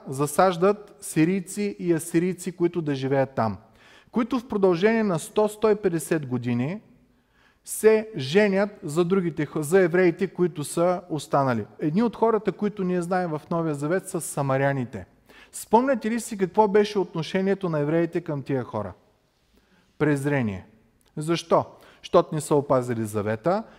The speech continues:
не са опазили заповедите, оженили са се с други,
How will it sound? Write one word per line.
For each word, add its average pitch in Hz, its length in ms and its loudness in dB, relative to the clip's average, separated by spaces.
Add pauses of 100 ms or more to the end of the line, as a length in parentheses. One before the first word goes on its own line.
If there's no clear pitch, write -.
(120)
не 131 140 0
са 143 160 2
опазили 131 480 2
заповедите, 135 840 -2 (240)
оженили 143 540 0
са 139 160 -6
се 131 340 -2 (220)
с 123 200 -4
други, 135 420 0